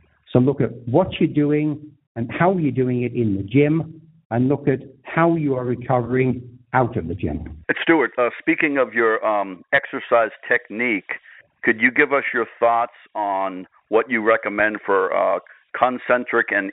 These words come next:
Speaker 2: eccentric speed of motion?
Speaker 1: Well, I, I don't like people to count seconds while they're training. Uh, I want people to concentrate on what they're lifting. But it, essentially, you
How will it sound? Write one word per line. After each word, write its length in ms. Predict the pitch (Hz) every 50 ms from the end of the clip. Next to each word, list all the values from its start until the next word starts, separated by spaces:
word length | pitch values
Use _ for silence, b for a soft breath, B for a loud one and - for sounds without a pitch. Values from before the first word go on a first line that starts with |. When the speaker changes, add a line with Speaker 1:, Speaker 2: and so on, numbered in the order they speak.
| -
Speaker 2:
eccentric 760 | 131 131 131 - - - 127 123 120 - - 120 113 - - - b b b b - - -
speed 260 | - 123 117 120 113
of 140 | 110 98 92
motion? 500 | 101 104 104 110 113 - 127 123 123 123 _ _ _ _ _ _ _ -
Speaker 1:
Well, 140 | - 143 -
I, 240 | 123 123 117 131 131
I 40 | 135
don't 280 | - 165 175 202 190
like 240 | 180 170 165 - 160
people 340 | 160 160 156 156 147 135 117 127 -
to 680 | 135 131 127 120 117 117 113 107 104 101 101 104 - - -
count 280 | - - 147 143 - - -
seconds 420 | - 135 113 - - 113 107 98 98
while 240 | 110 107 101 98 98
they're 80 | 95
training. 560 | 92 - - 110 87 85 80 82 85 87 - - -
Uh, 40 | 110
I 200 | 107 104 110 120
want 300 | 123 127 131 135 127 -
people 320 | 143 135 135 131 127 120 113 120 120
to 380 | 123 123 123 117 113 110 - -
concentrate 600 | - 139 135 127 - 120 113 113 120 123 123 120
on 120 | 117 110 110
what 180 | 107 107 110
they're 100 | 104 98
lifting. 560 | 98 101 107 - - - - 101 92 90 - - - _ _ -
But 100 | 127 127
it, 80 | 123 127 -
essentially, 840 | 143 139 135 - 180 180 202 196 190 - - 196 185 180 180 175 180 - - - _ _ _ _ _ _ -
you 400 | - 131 135 - 127 117 123 117